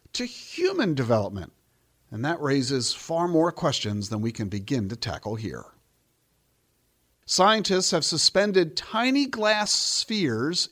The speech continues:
in a vacuum and made them interact with one another. This is a major advance in probing the everyday world of quantum physics, which governs objects at the atomic scale.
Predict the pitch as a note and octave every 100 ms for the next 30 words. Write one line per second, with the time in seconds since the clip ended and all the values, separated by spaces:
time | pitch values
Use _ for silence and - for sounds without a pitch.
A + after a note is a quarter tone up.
0 | - A3 G#3+ B3 A#3 D3+ G#2 F2 - _
1 | _ _ _ - G#3+ G#3+ C#4 D#4 G3 G3
2 | A3+ B3 C#4+ D#4+ E4 C4 E3 D3+ C#3 B2
3 | A2 F#2+ E2+ - _ _ _ _ _ _
4 | - G#3 G#3+ F3 F3 F3+ G3+ C4+ C#4+ C#4
5 | B3 F3 F3 D#3+ A#2 A2 - - E3+ E3+
6 | E3 D#3+ - A#3 A#3 A#3 G3+ F#3+ - B3
7 | B3+ C4 G#3+ G3+ G3 E3 F3+ C#3+ A2+ D3
8 | - _ - F#3+ - - A3+ A3+ A#3 A3
9 | C4 A#3+ C#3 - - - _ _ _ _
10 | D#3+ D#3 - G3 F#3 E3+ F3+ G3 D#3 D3
11 | D3+ - F3+ - F3+ F3+ - - G#3+ F3
12 | D3+ - - - G3 F3+ F#2 -